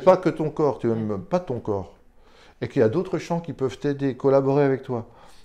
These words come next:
Speaker 2: et que l'univers t'aime en quelque sorte. Alors c'est dit comme ça, ça fait vachement romantique, et, et ça fait un peu baba cool, machin, mais tu, les gens, quand ils le vivent de l'intérieur, je suis aimé,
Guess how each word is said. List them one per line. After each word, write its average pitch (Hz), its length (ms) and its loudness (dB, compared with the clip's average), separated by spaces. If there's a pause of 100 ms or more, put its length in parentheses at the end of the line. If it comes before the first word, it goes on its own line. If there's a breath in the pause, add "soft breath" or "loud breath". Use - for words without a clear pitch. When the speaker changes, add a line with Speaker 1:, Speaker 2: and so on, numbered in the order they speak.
Speaker 2:
et 113 100 -2
que 131 120 0
l'univers 160 600 0
t'aime 165 240 0
en 98 60 -6
quelque 95 240 -8
sorte. 90 260 -6
Alors 82 160 -4
c'est 95 200 -10
dit 110 160 -10
comme 113 140 -2
ça, 135 120 -8
ça 110 140 -6
fait 101 120 -4
vachement 104 280 -4
romantique, 110 400 -6
et, 92 120 -6 (320 loud breath)
et 98 60 -12
ça 98 140 -4
fait 110 100 -4
un 98 60 -2
peu 113 120 -6
baba 104 320 -2
cool, 113 260 -4
machin, 131 340 -2
mais 107 180 -4
tu, - 140 -10
les 117 180 -4 (140)
gens, 151 120 2
quand 120 200 -8
ils 113 160 -2
le 107 100 2
vivent 147 340 -2
de 131 80 -2
l'intérieur, 113 640 -4 (1200 soft breath)
je - 120 -12
suis 123 240 -6
aimé, 143 380 -2